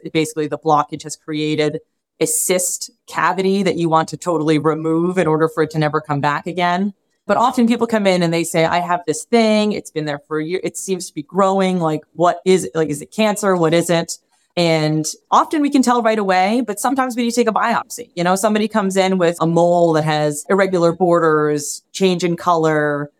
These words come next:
raised in certain areas. We would just take a biopsy of the corner of it, make a diagnosis before we try to remove it, because things can be removed differently.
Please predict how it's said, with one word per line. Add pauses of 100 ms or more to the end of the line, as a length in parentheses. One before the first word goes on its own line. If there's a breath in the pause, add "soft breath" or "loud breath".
(140)
raised
in
certain
areas.
We
would
just
take
a
biopsy
of
the
corner
of
it, (180)
make
a
diagnosis
before
we
try
to
remove
it,
because
things
can
be
removed
differently.